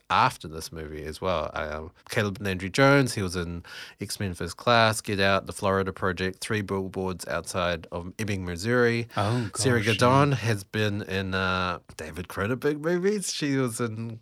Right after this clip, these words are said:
Speaker 1: Cosmopolis
Speaker 2: <laughs>
Speaker 1: and Maps to the Stars, and also another really great movie called Enemy. So those
Speaker 2: Mm.
Speaker 1: two I'm going to follow.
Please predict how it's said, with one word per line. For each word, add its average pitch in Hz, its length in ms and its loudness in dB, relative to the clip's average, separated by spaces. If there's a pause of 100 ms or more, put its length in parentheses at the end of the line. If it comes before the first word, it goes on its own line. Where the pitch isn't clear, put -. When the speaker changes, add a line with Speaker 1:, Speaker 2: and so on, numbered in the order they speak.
(120)
Speaker 1:
Cosmopolis 117 880 6 (120)
Speaker 2:
<laughs> - 120 -20
Speaker 1:
and 101 300 -2
Maps 101 240 -4
to - 100 -10
the 98 140 -4
Stars, 87 840 0 (240)
and 92 140 -4
also 95 240 -2
another 87 360 -2
really 85 300 -6
great 80 280 -6
movie 78 200 -8
called 85 220 -12
Enemy. 78 540 -8 (340)
So 101 380 0 (460)
those 135 300 6
Speaker 2:
Mm. 101 60 2
Speaker 1:
two 127 520 2 (760)
I'm 107 200 0 (160)
going 104 240 2
to - 100 -10
follow. 85 460 -2